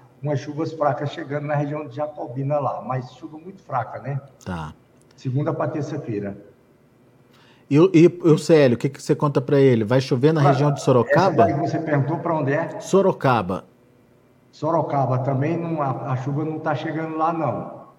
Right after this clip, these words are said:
Speaker 1: Peraí, Sorocaba, é, deve dar alguma chuva lá pra lá, domingo à noite pra segunda-feira, deve dar umas chuvas fracas lá também, deve chegar lá sim, a chuva na região Sorocaba, que ela tá ali, quase ali no meio leste de São Paulo, deve dar sim,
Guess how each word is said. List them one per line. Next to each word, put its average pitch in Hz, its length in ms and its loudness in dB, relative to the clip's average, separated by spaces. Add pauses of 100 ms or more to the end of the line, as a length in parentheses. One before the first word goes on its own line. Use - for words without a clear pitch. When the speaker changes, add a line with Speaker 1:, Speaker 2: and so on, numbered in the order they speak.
(180)
Speaker 1:
Peraí, 135 260 -4
Sorocaba, 143 1160 -2 (800)
é, 139 260 -4
deve 190 260 2
dar 196 120 2
alguma 196 280 2
chuva 196 300 -2
lá 175 140 2
pra 175 200 0
lá, 123 180 0
domingo 147 380 -2
à 139 40 2
noite 123 260 0
pra 123 160 -4
segunda-feira, 107 880 -8 (840)
deve 135 180 -4
dar 156 100 -2
umas 160 200 -4
chuvas 156 340 -6
fracas 147 380 0
lá 143 140 2
também, 127 360 -6
deve 123 220 -4
chegar 139 240 -2
lá 123 180 0
sim, 113 240 -8
a 104 80 -10
chuva 107 280 -12
na 110 160 -10
região 113 280 -6
Sorocaba, 127 580 -6
que 135 120 -8
ela 135 160 -4
tá 135 200 -2
ali, 120 280 -6 (500)
quase 120 280 -2
ali 113 200 -2
no 107 160 -4
meio 110 200 -4
leste 104 340 -6
de - 80 -20
São 101 220 -18
Paulo, 127 380 -2
deve 123 260 -6
dar 110 180 -6
sim, - 180 -20